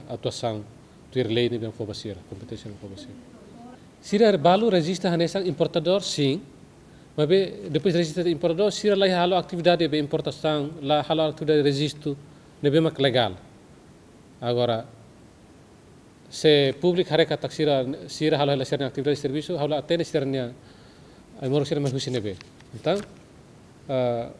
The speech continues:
parte balo tem que ba halo serviço para tu verifica idane. Então, parte competente, mas inspeção geral de saúde, ah, serviço a, a doneira,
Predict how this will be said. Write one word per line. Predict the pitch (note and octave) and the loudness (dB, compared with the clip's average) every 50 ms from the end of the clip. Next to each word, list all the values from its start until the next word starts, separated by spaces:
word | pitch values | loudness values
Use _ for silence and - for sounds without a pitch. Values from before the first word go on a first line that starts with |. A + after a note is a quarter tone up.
| - - - - - - - - - - - - | -20 -20 -20 -20 -20 -20 -20 -20 -20 -20 -6 0
parte | - D#3+ D#3+ - E3+ C#3+ | 2 2 4 4 4 4
balo | D3 D#3 D#3+ E3+ D#3 | 4 4 2 2 2
tem | - D#3+ D3+ | 2 2 2
que | D3 C#3+ | 0 0
ba | B2 C#3+ C#3 C#3 C#3 D3 - - - - - - | 2 2 2 2 2 0 -4 -12 -20 -14 -6 -2
halo | C3+ C3 B2+ B2+ A#2+ A#2 B2 - - - - - - - - | 0 2 2 2 2 0 -4 -8 -14 -20 -20 -20 -20 -20 -8
serviço | - - C3+ B2 C#3 D3 C#3+ D3 | -4 -2 0 0 0 -2 -2 -2
para | - C#3 C3+ | 0 0 0
tu | B2 - C3 B2 C3+ B2+ C#3+ - - | 0 -2 -4 -6 -6 -8 -10 -6 0
verifica | B2+ C3+ C3+ C#3 C3 - C3+ - - B2+ B2 B2+ | 2 2 2 2 0 -4 -6 -4 -4 -4 -4 -4
idane. | - A#2 B2+ A2 G#2+ F#2 - - - - - - - - - - - - - - - - - - - - - | -4 -2 -2 -2 -2 -4 -8 -12 -20 -20 -20 -20 -20 -20 -20 -20 -20 -20 -20 -20 -20 -20 -20 -20 -20 -16 -14
Então, | B2+ A2 - - B2 A#2+ A#2 A#2+ - - - - - - - - - - - - - | -12 -8 -4 -4 -4 -4 -4 -8 -12 -16 -20 -20 -20 -20 -20 -20 -20 -20 -20 -10 -4
parte | - C3+ C#3+ - - | -2 -2 -2 -2 -2
competente, | D#3+ C#3+ C3 D3 D#3 E3 F3 F3+ G3 | -4 -2 -2 0 0 0 0 0 -2
mas | F#3+ E3+ E3 | -2 -4 -4
inspeção | D3+ C3 - D3+ C#3 - C#3 C3+ | -6 -6 -4 -4 -4 -2 -2 -2
geral | B2+ B2+ B2+ B2 | 0 0 -2 -2
de | A2 | -4
saúde, | - - B2+ C3+ D#3 E3 D3+ D3+ C#3+ C3+ C3+ - - - - - - - - - - - - - - - - - - | -4 -2 0 0 0 0 0 -2 -4 -4 -6 -12 -18 -20 -20 -20 -20 -20 -20 -20 -20 -20 -20 -20 -20 -20 -20 -16 -12
ah, | - B2+ | -10 -10
serviço | A2+ - - B2 A#2+ C3+ C3 - C#3+ | -8 -6 -4 -2 -2 -2 -2 0 0
a, | B2 B2 A#2+ A#2 A#2 A2+ A2+ A2 A2+ A2+ - B2 - - - - B2 | 0 2 2 0 0 -2 -2 -4 -4 -6 -8 -10 -12 -10 -10 -6 -4
a | |
doneira, | A#2 B2+ C3 C#3+ D#3 D#3+ D3+ D3 C3+ B2+ | -2 0 2 4 6 6 6 4 2 -2